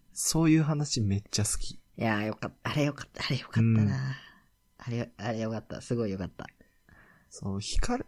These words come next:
Speaker 1: 光のポケモンってみんな魅力的だよね。
Speaker 2: 光、あと誰いたっけ？
Speaker 1: ミミロルとかさ。
Speaker 2: あ、ミミロルいたね。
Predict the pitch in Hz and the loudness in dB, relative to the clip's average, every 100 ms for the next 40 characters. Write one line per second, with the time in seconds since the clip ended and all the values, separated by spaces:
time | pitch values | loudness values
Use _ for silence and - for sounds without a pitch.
0 | - - - 294 349 359 330 - - 247 | -10 -10 -6 -2 0 0 -2 -4 -2 0
1 | 240 233 - 185 170 180 185 170 165 156 | 0 -2 2 6 6 8 8 6 6 2
2 | - 151 - 127 90 - - _ _ _ | 0 -2 0 0 0 -4 -14 _ _ _
3 | _ _ - - 143 143 143 147 147 143 | _ _ -20 -4 -2 0 0 0 0 -2
4 | 139 139 _ 127 127 117 107 117 101 - | -4 -6 _ -6 -4 -4 -2 0 -2 -4
5 | 82 - _ - - - _ _ _ - | -10 -12 _ -14 -14 -18 _ _ _ 2
6 | 175 254 240 131 107 95 - 101 - - | 6 6 6 6 4 2 -4 -4 -2 -2
7 | - - 139 170 165 127 113 104 117 107 | -2 2 6 8 8 6 4 0 -2 -2
8 | 101 90 - | -2 -4 -10